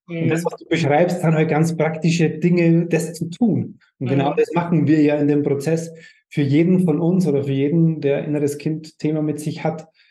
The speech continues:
Speaker 1: äh, da einfach praktische Dinge zu finden, die einem selbst helfen.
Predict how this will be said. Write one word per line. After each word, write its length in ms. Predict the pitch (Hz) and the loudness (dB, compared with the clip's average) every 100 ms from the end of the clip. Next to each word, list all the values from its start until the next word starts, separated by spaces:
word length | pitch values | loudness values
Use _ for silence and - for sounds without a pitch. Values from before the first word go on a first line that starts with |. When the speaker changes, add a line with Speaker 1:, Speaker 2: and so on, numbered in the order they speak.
| _ _ | _ _
Speaker 1:
äh, 140 | 151 151 | -6 0
da 240 | 151 147 | 2 2
einfach 340 | 151 147 165 - | 0 -4 -6 -4
praktische 420 | 147 156 165 165 | -4 0 0 2
Dinge 220 | 165 160 | 2 2
zu 120 | 165 160 | 2 0
finden, 480 | 170 165 170 165 | 2 2 2 0
die 260 | 175 180 - | 0 0 0
einem 280 | 160 170 175 | 2 4 4
selbst 400 | 175 175 175 - | 2 2 0 -2
helfen. 580 | 180 143 - - 139 | -2 -2 -2 -10 -14